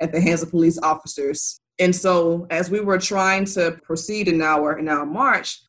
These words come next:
again, all these law enforcement officers are blocking us from going forward, and they're in full riot gear. I mean, they have tanks and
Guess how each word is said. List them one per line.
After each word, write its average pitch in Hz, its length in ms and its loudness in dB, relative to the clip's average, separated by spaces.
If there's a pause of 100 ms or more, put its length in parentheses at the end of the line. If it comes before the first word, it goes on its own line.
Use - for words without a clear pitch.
(100)
again, 180 240 2
all 180 220 0
these 202 180 -4
law 175 180 2
enforcement 185 380 -4
officers 160 920 -4 (300)
are 156 720 0
blocking 185 460 2
us 175 240 0
from 180 180 -2
going 165 320 0
forward, 156 540 -2
and 156 180 -2
they're 151 160 0
in 151 160 -8
full 180 240 2
riot 160 420 0
gear. 151 480 -6 (220)
I 185 140 2
mean, 165 580 2
they 180 160 2 (120)
have 147 260 -4
tanks 202 800 -2
and 143 680 -6